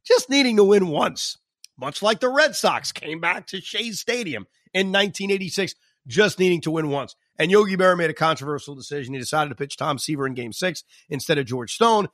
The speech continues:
and that left Jon Matlack pitching Game seven against the A's.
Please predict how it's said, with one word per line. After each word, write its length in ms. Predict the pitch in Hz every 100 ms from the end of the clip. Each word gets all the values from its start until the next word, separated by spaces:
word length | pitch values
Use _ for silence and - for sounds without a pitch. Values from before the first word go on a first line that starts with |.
| _
and 160 | - 170
that 180 | 175 151
left 280 | 151 156 127
Jon 260 | 151 160
Matlack 460 | 147 156 147 135 -
pitching 260 | 135 131
Game 220 | 123 135 123
seven 340 | - 135 120 _ _ -
against 320 | 135 139 -
the 120 | 143
A's. 160 | 117